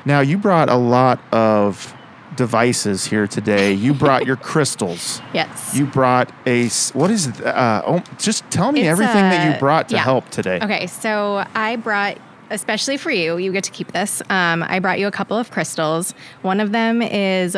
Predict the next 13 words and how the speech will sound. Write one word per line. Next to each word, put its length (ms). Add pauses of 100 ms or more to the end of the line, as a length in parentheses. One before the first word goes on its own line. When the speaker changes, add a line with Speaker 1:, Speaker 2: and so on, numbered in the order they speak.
Speaker 2:
black 300
tourmaline, 600 (280)
and 160
this 120
is 120
a 140
protective 580
stone. 440 (140)
So 240
my 140
hope 260
is 140
that 260